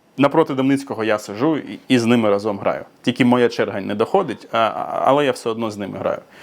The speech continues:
Бо Еліас — це така сама гра, в яку кожен з глядачів може так само пограти в своїй компанії. Друге чи третє, чому їх люблять.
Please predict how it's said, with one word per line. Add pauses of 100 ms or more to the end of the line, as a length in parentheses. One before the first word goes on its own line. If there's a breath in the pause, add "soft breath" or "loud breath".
(600 loud breath)
Бо
Еліас —
це
така
сама
гра,
в
яку
кожен
з
глядачів
може
так
само
пограти
в
своїй
компанії. (140)
Друге (480)
чи (100)
третє, (240)
чому
їх
люблять.